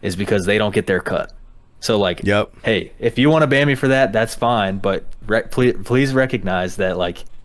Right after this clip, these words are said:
Speaker 1: it's not that different, you know? Uh, just 'cause I bought, bought it from somebody else and not you, it seems a little bit hypocritical to start banning people when you make a pay-to-win game.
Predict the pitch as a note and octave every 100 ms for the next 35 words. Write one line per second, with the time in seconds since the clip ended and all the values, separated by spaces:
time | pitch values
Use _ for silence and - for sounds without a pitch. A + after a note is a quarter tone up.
0 | - - - F2+ - A2 C3+ C3+ C3+ C#3
1 | C#3 F#2+ F#2 - - - G2+ F2+ F#2 G2+
2 | F#2+ F#2 - - - A2+ A#2 A2+ A#2+ A2
3 | A2+ A2+ A#2 A2+ A#2 A2+ A#2 A#2 A2 F2+
4 | G2 G2+ G#2 G#2+ F2+ F2+ - - - -
5 | - - A#2 A2 A2 - F3+ F#3 E4+ A#3+
6 | B3+ B3+ A#3+ B3+ C4 - A2+ G2+ - A2+
7 | A2 A2 - - - - B2+ C3+ C3 B2
8 | A2+ G#2+ G#2 G#2 G#2+ G#2 G#2 G#2 - A2+
9 | G#2+ G#2+ A2 F#2 F2 F2+